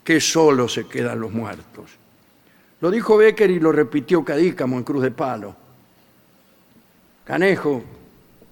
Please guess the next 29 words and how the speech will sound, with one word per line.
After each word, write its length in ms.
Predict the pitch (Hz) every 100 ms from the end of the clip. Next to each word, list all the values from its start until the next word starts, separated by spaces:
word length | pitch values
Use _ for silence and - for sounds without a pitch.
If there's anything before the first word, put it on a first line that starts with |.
| _
qué 120 | 170
solo 300 | - 151 135
se 160 | 120 98
quedan 260 | 117 107
los 140 | 104 95
muertos", 460 | 87 82 _ _ _ _ _ _ _ _ _ _ _ _ _ _ _
dice 280 | 87 - -
Cruz 180 | - 92
de 80 |
Palo. 240 | - - - - _ - _ - - - - _ _ _ -
Y 360 | 147 131 117 - - - _ _ _
yo 140 | 185 233
diría 260 | 240 240
que 120 | - 180
ahora 360 | 190 151 143
los 140 | 160 147
muertos 300 | 180 170 147
están 180 | 165
más 160 | 160 160
solos 240 | 156 151
que 80 | -
nunca. 340 | 104 92 - - _ _ _ _ _ _ _ _ _ _ _ _ _ _ _ -
Todas 300 | 214 180 139
las 160 | 113
tumbas 320 | 135 117 107 101
están 220 | 120 113
solitarias. 680 | 104 107 - 82 80 98 - _ _ _
Y 100 | 151
aún 380 | 180 233 247 247